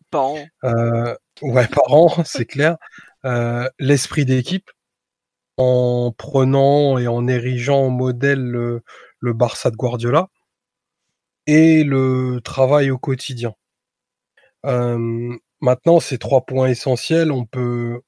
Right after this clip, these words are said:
Speaker 2: on peut les corréler à, à plusieurs, euh, défis, euh, qu'il a relevés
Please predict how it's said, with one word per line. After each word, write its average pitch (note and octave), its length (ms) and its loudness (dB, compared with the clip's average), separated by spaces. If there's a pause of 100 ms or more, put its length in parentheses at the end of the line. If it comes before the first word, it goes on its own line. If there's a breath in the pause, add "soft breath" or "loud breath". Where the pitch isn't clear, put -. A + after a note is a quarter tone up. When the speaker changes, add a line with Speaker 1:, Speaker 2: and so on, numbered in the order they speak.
Speaker 2:
on B2+ 120 -6
peut B2+ 180 -4
les A#2+ 160 0
corréler C3 520 0
à, A#2 300 -2
à C3 140 -2
plusieurs, B2+ 640 -2
euh, A#2 220 -4
défis, A#2 480 -6 (640 soft breath)
euh, A#2 380 0
qu'il A2+ 240 -6
a A#2 280 -2
relevés A#2 720 0